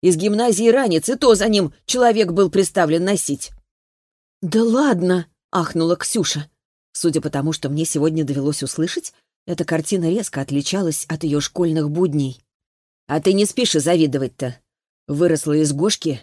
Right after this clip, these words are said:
не пойми что, чудо-юдо рыбы-кит. В институт тоже родители пристроили,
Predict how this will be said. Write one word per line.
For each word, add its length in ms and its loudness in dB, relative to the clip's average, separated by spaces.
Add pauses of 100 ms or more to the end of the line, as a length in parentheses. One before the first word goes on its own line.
(120)
не 140 0
пойми 380 2
что, 380 2 (380)
чудо-юдо 540 4
рыбы-кит. 640 2 (560)
В 160 2
институт 420 0
тоже 380 4
родители 480 2
пристроили, 680 2